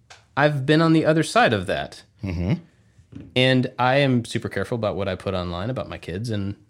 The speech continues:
Speaker 1: things, but it's so easy when we see people that we don't actually know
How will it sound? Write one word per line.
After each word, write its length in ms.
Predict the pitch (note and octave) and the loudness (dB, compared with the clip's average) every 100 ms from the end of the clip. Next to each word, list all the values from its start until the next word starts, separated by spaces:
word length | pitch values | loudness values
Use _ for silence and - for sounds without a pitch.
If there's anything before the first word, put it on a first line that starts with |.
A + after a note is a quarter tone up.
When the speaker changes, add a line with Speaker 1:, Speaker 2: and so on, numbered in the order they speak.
| _ - | _ -10
Speaker 1:
things, 260 | G2 F3 | -4 -4
but 400 | - B2+ A2 - - _ _ _ _ _ _ _ _ _ - _ _ _ _ _ _ | 0 2 2 -2 -20 _ _ _ _ _ _ _ _ _ -20 _ _ _ _ _ _
it's 180 | D3+ D3+ | -2 0
so 240 | - F#3 | 4 6
easy 460 | E3+ D#3 G#2 A2 C#3 _ - | 6 4 2 0 -4 _ -4
when 160 | A2 | -2
we 100 | A2 | -2
see 240 | A2 B2+ A2+ | -2 -4 -4
people 500 | - F#2+ F#2 A2+ - _ - _ _ _ _ _ _ _ _ - - E4+ | -6 -6 -4 -6 -8 _ -20 _ _ _ _ _ _ _ _ -20 -20 -4
that 160 | C3+ | 0
we 80 | A#2 | 0
don't 200 | A2+ C#3+ | 0 2
actually 260 | C#3+ - F2+ | 2 0 -6
know 260 | D#2+ G2+ | -6 -12